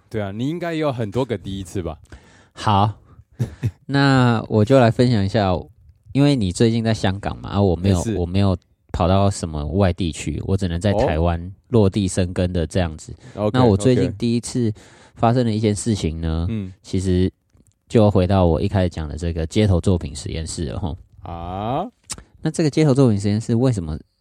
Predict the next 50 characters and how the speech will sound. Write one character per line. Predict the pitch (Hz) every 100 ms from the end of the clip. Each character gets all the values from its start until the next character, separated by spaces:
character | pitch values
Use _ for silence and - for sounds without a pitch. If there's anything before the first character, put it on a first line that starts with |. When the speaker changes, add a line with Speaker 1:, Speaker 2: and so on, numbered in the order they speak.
| _ _ _
Speaker 2:
诶， | - 165 170
你 | -
明 | 101 117
明 | 135 131 - - _
就 | - 147 123 - -
第-， | 156 120 135
第 | -
七 | 143 143
届 | 135 147 107
了， | 92
你 | 92
怎 | 98 92
么 | 92
还 | 123
说 | - 127
第 | 127 120
一 |
次 | 120 131
呢？ | 101 92 101 _
Speaker 1:
诶， | 92 101
对 | 110 101
啊。 |
Speaker 2:
这 |
其 | 92 110
实 | 104
是 | 107 117 101 - _ _ _ _
第 | 123 123
一 |
次 | - 127 104
我 | 87
跟 | 82 104 98 98
这 | -
个 | 90 82 76 95 - _ -
另 | 160 110
外 | 107
一 | 98
位 | 101
伙 | 92 80
伴， | 98 85 87
就 | -
郭 | - 101
孝 | 110 92
德， | 80 76
我 |
们 | 73 -
一 | 101
起 | - 92
去 | 92 92
Speaker 1:
啊 |
哈。 | 85